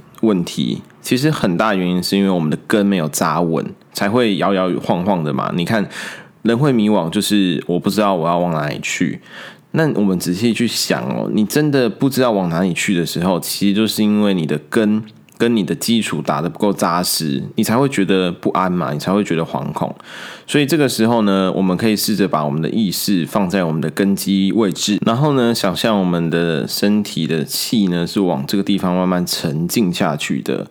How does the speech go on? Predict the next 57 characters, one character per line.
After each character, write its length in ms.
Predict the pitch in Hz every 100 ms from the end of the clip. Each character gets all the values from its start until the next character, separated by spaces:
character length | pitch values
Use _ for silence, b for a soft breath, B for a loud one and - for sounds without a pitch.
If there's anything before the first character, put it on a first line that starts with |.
| b
那 120 | 113 117
只 160 | -
要 120 | 127 151
把 220 | 101 90
我 120 | 90
们 100 | 90
的 200 | 90 82
焦 260 | 76 123 127
点 220 | 107 78
放 240 | - 104
在 140 | 98 95
身 220 | - 101
体 100 | 85
这 160 | -
两 140 | 95 78
个 100 | 73
部 340 | - 98 80
位， 260 | 87 65 - - -
然 100 | 90
后 100 | 104
放 220 | 110 117
空 200 | 98 104
你 40 | 78
的 100 | 78
思 300 | - - 87
绪， 340 | - 95 71 -
你 220 | - 95 82
就 200 | 135 127
会 300 | 135 113 95
有 180 | 78
蛮 420 | 80 82 85 90 92
特 240 | - 160 101
别 220 | 87 87
的 80 | 90
感 240 | 80 67
受 260 | - 107 78
哦。 220 | 55 50 -
就 80 | 123
是 440 | 143 120 107 92
有 180 | 73 143
可 100 | 127
能 180 | 101 98
你 120 | 90
会 220 | 117 107
慢 200 | 104 117
慢 240 | 113 101
的 320 | 92 82 71 -
就 240 | - 113 101
跑 280 | - 90 -
出 440 | - 107 104 104
你 460 | 95 107 87 73 -
一 120 | 131
直 180 | - 101
以 160 | 95 78
来 400 | 76 69 71 110 -
担 220 | 110 110
心 320 | 104 110 104